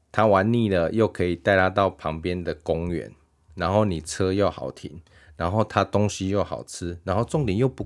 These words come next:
贵，一道菜都是一两百块。哦，even 是那个，像我们这次有叫那个鱼，鲈鱼，然后它是，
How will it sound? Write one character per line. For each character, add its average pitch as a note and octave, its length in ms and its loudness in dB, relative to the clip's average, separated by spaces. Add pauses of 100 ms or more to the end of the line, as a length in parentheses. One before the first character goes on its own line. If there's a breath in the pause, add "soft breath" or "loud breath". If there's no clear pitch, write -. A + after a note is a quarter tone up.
贵， C#3 220 0 (460 soft breath)
一 A#2+ 100 -2
道 C#3+ 160 6
菜 C#3 260 4
都 C3 140 4
是 C3+ 260 0
一 - 80 4
两 G#2+ 240 4
百 - 180 0
块。 - 380 -2 (360 loud breath)
哦， G2 100 2
even B2+ 340 4
是 A2+ 160 -2
那 C3 160 2
个， F#2+ 480 0 (220)
像 A#2+ 140 0
我 A2 40 4
们 F#2 180 0
这 A2 140 0
次 G#2+ 160 -2
有 F2+ 140 2
叫 G2+ 300 2
那 G2+ 120 0
个 E2 480 -4 (1000)
鱼， F2+ 300 -4 (120)
鲈 G#2+ 240 4
鱼， E2+ 320 0
然 E2+ 120 -2
后 A2 160 2
它 G#2+ 160 2
是， A2 400 -2